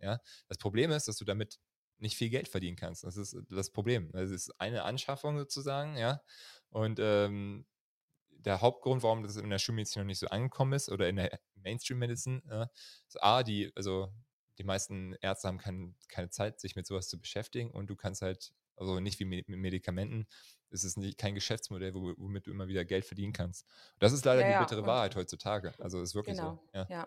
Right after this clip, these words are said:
Speaker 2: Ja, ja, und diejenigen, die ja die Studien finanzieren, sind ja meistens Pharma- oder Nahrungsmittelindustrie. Also wenn's nicht zu ihrem Profit ist,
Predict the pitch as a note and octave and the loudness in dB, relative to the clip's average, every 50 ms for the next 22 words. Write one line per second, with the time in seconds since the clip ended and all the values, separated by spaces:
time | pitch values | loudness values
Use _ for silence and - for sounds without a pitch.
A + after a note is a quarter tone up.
0 | - - - G3+ G3+ G3+ G3 F#3 - G#3 G3+ F3+ A3+ A3 G#3+ A3 G#3+ G#3+ G#3+ G#3 | -8 -2 4 6 8 10 8 8 6 2 -4 -4 -4 -2 -2 0 0 0 -2 -2
1 | G3+ G#3 G3+ F#3 G3+ G3 - - G#3 G#3 A3 A3 G3+ G#3+ G#3 G3+ G3 G3+ G3 G#3+ | -2 -2 -2 -2 -2 -4 -6 -6 -6 -6 -6 -6 -6 -2 -2 0 -2 0 -2 -2
2 | G#3 G#3 G3+ G#3 A#3 A3+ G3+ F3+ E3+ D#3 E3 E3 - F#3 F3 - - - E3 D#3+ | -4 -2 0 0 2 2 2 2 2 0 -2 -2 -4 -6 -8 -4 -2 -2 -2 0
3 | E3 E3 D#3+ D#3+ - F3 E3+ D#3+ D#3+ D#3+ D#3+ D#3 D#3 D#3+ D#3+ - - E3 D#3 D3+ | 0 -2 -2 -4 -2 -2 -2 -2 -2 -2 -4 -4 -4 -4 -6 -6 -8 -10 -8 -8
4 | - E3 D#3+ D#3+ - - - F3 D#3+ D#3+ D#3 E3 F3 E3+ E3+ E3+ E3+ E3+ - - | -8 -8 -10 -10 -12 -10 -10 -8 -6 -6 -6 -6 -4 -4 -4 -6 -6 -8 -10 -10
5 | G3+ F3+ - - - - G3 F3 F3+ E3+ - F3 - - G3+ - - G#3 - - | -12 -12 -14 -16 -14 -12 -10 -10 -10 -12 -16 -20 -20 -20 -20 -18 -18 -20 -20 -20